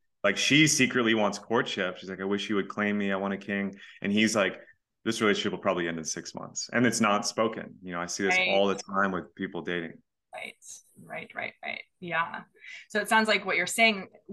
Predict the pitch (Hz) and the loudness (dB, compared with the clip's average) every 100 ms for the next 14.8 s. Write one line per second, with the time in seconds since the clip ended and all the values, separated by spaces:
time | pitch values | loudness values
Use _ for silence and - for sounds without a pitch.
0 | 190 - _ 202 190 - 233 - 190 - | -16 -16 _ -4 -2 0 0 2 -4 -4
1 | _ 202 214 214 - - 190 175 170 170 | _ 4 4 2 0 0 0 -6 -6 -8
2 | - 196 185 175 185 156 - 175 175 170 | -4 -4 -4 -6 -4 -2 -2 -2 -4 -4
3 | - _ 175 190 185 208 165 165 202 185 | -12 _ -6 -6 -4 -4 -4 -2 -4 -4
4 | - 170 - 180 190 180 - 180 175 - | -4 -4 -4 -2 -4 -4 -10 -10 -8 -6
5 | - - 170 165 165 - 196 196 - - | -6 0 0 0 -8 -6 -4 -4 -6 -8
6 | - - _ _ _ 90 87 - _ - | -12 -16 _ _ _ -2 0 -2 _ -20
7 | _ - 156 135 - _ _ _ 175 160 | _ -8 -6 -6 -8 _ _ _ -6 -6
8 | - 135 - - - - - - - - | -6 -8 -4 -6 -6 -8 -10 -10 -6 -4
9 | - 170 - 170 160 160 156 160 139 - | -6 -8 -8 -6 -4 -4 -6 -6 -6 -8
10 | - 160 - - - - - 175 180 180 | -8 -6 -6 -8 -10 -10 -8 -4 -4 -4
11 | 170 165 _ _ _ 180 175 110 156 - | -10 -12 _ _ _ -6 -4 -2 -4 -2
12 | - 165 165 165 170 165 170 165 156 151 | 2 4 4 2 -2 -6 -4 0 0 0
13 | 147 151 160 _ _ _ _ 180 170 160 | -4 -10 -14 _ _ _ _ 0 0 0
14 | 156 156 156 - - - - | -4 -4 -4 -6 -14 -14 -16